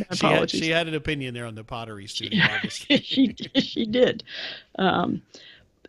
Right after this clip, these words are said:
Speaker 2: and I was with the, the studio for about six years, uh, and in the end realized that my own work,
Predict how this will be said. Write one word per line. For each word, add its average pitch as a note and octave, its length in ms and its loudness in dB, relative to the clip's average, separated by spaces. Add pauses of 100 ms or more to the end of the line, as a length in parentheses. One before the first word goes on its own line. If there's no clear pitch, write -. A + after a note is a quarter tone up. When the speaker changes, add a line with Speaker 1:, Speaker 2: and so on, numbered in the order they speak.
(120)
Speaker 2:
and A#3+ 380 6
I C4+ 220 4
was C#4 200 2
with D4 200 2
the, C4 260 2
the A3 140 4
studio A3 400 2
for G#3+ 100 -2
about F#3 320 0
six - 640 0
years, G3 560 6 (540)
uh, F3 420 2 (1200)
and G3 600 2 (1300)
in B3 200 6
the A#3+ 200 8
end B3+ 320 6
realized G3+ 540 4
that F#3 120 4
my F#3 200 4
own G3 320 2
work, F#3+ 320 4